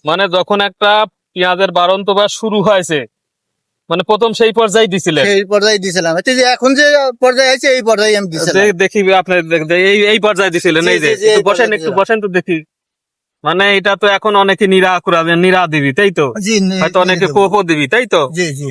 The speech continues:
Speaker 1: এর পরপরই দিছিলেন?
Speaker 2: এই তো এই টাইমেই দিছিলাম, এই
Speaker 1: হ্যাঁ,
Speaker 2: পরপরে,
Speaker 1: হ্যাঁ।
Speaker 2: এই টাইমেই দিছিলাম।
Speaker 1: থ্যাঙ্কস। তবে আমি আপনার মুখে আরেকটা কথা শুনলাম, আপনি লুনা ধানে দিছিলেন?
Speaker 2: জি, আমি ধানে দুইবার দিছিলাম।
Speaker 1: হ্যাঁ।
Speaker 2: আমি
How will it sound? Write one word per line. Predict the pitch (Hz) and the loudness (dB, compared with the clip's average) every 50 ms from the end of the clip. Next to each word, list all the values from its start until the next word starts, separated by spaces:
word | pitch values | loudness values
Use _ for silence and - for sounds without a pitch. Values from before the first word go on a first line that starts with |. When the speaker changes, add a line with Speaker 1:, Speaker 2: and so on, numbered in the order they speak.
| 123 123 _ | -12 -8 _
Speaker 1:
এর | 208 226 247 | 0 0 0
পরপরই | - 254 247 254 233 240 254 262 - | 2 2 2 2 2 0 0 0 0
দিছিলেন? | 196 220 - 202 185 165 156 131 | -2 -2 0 0 0 0 -2 -4
Speaker 2:
এই | 113 110 113 _ - - - - | -6 -12 -20 _ -14 -14 -6 0
তো | 370 | 2
এই | 339 330 320 311 302 | 2 4 4 2 0
টাইমেই | 226 294 277 294 302 339 349 302 | 0 -2 -2 0 0 0 0 0
দিছিলাম, | 294 269 214 247 220 214 | 0 0 0 0 0 2
এই | 233 - | 0 2
Speaker 1:
হ্যাঁ, | 185 180 | 0 0
Speaker 2:
পরপরে, | 233 214 160 147 | 0 0 0 -2
Speaker 1:
হ্যাঁ। | - 180 180 | -2 -2 -4
Speaker 2:
এই | 190 | -4
টাইমেই | 180 202 196 196 196 185 | -2 -2 -2 -2 -4 -6
দিছিলাম। | 165 156 135 151 131 127 120 123 - _ _ _ _ _ _ - 127 | -8 -8 -8 -10 -10 -10 -12 -16 -20 _ _ _ _ _ _ -18 -4
Speaker 1:
থ্যাঙ্কস। | - 185 185 165 147 127 113 - - - _ _ _ _ _ _ _ _ _ _ _ _ | 0 0 0 0 -2 -6 -10 -14 -18 -20 _ _ _ _ _ _ _ _ _ _ _ _
তবে | 190 196 214 226 226 233 226 226 226 | 0 2 2 2 2 2 2 2 2
আমি | 214 208 208 214 226 233 233 226 226 | 0 0 -2 0 0 2 2 2 2
আপনার | 220 208 196 - 214 208 | 2 0 0 0 0 0
মুখে | 208 202 196 185 233 | 2 0 0 0 0
আরেকটা | 214 196 196 208 220 202 - 226 | 0 0 0 0 -2 -2 -4 -2
কথা | 196 220 180 226 220 | -2 -2 -2 -2 -4
শুনলাম, | - - 214 196 180 180 180 170 165 156 - _ _ _ _ - | 0 0 0 2 2 2 0 0 -2 -8 -14 _ _ _ _ -4
আপনি | 180 185 202 214 214 220 214 214 214 208 202 196 190 180 170 151 147 - - 170 | -4 -2 0 0 2 2 2 2 2 2 2 2 2 0 -2 -4 -12 -12 -4 0
লুনা | 180 202 214 220 208 202 220 208 175 | 2 2 2 2 0 0 -2 -2 0
ধানে | 190 202 202 208 208 | 0 0 2 2 0
দিছিলেন? | 180 202 202 - 220 208 196 185 165 | 0 -2 0 0 0 0 0 -2 -2
Speaker 2:
জি, | 160 175 240 247 247 240 | -2 0 0 0 2 0
আমি | 233 240 240 240 | 0 0 -2 -2
ধানে | 208 196 214 220 226 214 | 0 -2 0 0 -2 0
দুইবার | 190 208 208 208 208 208 196 | 0 0 0 2 0 -2 -2
দিছিলাম। | 175 175 208 175 196 208 220 220 220 147 | -2 -4 -4 -2 -2 -2 0 -2 -2 -2
Speaker 1:
হ্যাঁ। | 151 139 131 - 190 | -4 -4 -2 -2 -2
Speaker 2:
আমি | 190 202 202 151 220 214 208 208 196 | -2 0 -2 -2 0 -2 -2 -2 -4